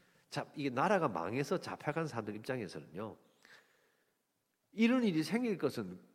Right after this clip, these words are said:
꿈에도 생각 못 하는 거예요. 왜? 물론 예레미야나 이 약속을 통해 들었죠. 하나님께서 칠십 년 뒤에 너희들을 돌아오게 하실 것이다.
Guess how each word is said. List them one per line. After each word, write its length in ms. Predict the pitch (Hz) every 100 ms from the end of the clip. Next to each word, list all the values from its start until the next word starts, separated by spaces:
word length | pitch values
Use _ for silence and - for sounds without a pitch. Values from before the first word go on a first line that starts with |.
| _
꿈에도 580 | - 294 359 381 370 226
생각 300 | - 127 123
못 200 | 90 -
하는 120 | 104 -
거예요. 120 | -
왜? 360 | 104 104 120 - - - - - _ _ _ _ _ _ _ _
물론 440 | 107 101 156 113 - - - _ _ _
예레미야나 840 | 127 113 151 185 185 135 101 87 87
이 100 | 120
약속을 320 | 98 123 202 156
통해 180 | 113 -
들었죠. 500 | 175 233 - - - -
하나님께서 760 | 131 113 98 92 92 95 78 - _ _
칠십 300 | 180 147 156
년 180 | 135 98
뒤에 480 | 78 76 92 82 - _ _ - _ _
너희들을 680 | 87 104 95 95 95 80 - _ _ -
돌아오게 320 | 139 156 104
하실 240 | 87 -
것이다. 320 | - - -